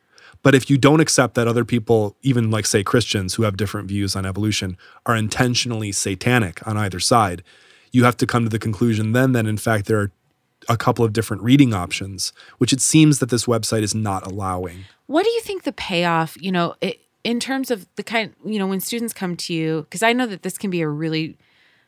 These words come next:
Speaker 2: traumatic,
Speaker 1: Totally,
Speaker 2: theologically
Speaker 1: totally.
Speaker 2: traumatic experience.
Speaker 1: And I'm not trying to downplay that at all. It's,
Speaker 2: Yeah.
Speaker 1: it's true. It really is.
Speaker 2: What is the payoff in terms of, like, the, the kind of, um,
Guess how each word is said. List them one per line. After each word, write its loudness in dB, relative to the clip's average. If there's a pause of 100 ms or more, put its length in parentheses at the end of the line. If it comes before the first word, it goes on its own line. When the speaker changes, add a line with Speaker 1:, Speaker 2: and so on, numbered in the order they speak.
(160)
Speaker 2:
traumatic, 2
Speaker 1:
Totally, -20
Speaker 2:
theologically 6
Speaker 1:
totally. 2
Speaker 2:
traumatic 2
experience. 0
Speaker 1:
And 8
I'm 8
not 6
trying 4
to 2
downplay 2
that -4 (100)
at -2
all. -2
It's, 0
Speaker 2:
Yeah. 4
Speaker 1:
it's -6
true. 2
It -4
really 0
is. -4
Speaker 2:
What 2
is -4
the -2
payoff -2
in -6
terms -6
of, -4
like, -4
the, -4 (140)
the -4
kind -2
of, -2
um, -6